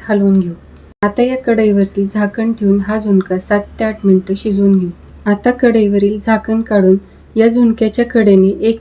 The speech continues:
टेबलस्पून तेल मी टाकून घेत आहे. झुणका बऱ्यापैकी शिजत आला आहे, आता फक्त एक ते दोन मिनिटं याला व्यवस्थित परतून घेऊ. झुणका इथे बनवून तयार आहे.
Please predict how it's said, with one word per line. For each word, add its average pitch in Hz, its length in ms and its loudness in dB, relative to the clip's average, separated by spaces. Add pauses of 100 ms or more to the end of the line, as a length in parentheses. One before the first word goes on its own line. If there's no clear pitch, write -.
टेबलस्पून 196 600 2
तेल 202 280 0
मी 196 160 2 (120)
टाकून 202 340 0
घेत 190 240 -2
आहे. 175 180 -4 (300)
झुणका 208 340 0
बऱ्यापैकी 226 560 -2
शिजत 220 380 -8
आला 208 220 -2
आहे, 196 220 -2 (360)
आता 208 280 -4
फक्त 226 240 -2
एक 226 360 0
ते 226 60 2
दोन 220 240 -2
मिनिटं 208 320 0
याला 196 200 0
व्यवस्थित 196 460 -4 (160)
परतून 196 360 0
घेऊ. - 600 -10
झुणका 226 360 4
इथे 240 260 2
बनवून 214 340 2 (100)
तयार 202 240 4
आहे. 180 200 0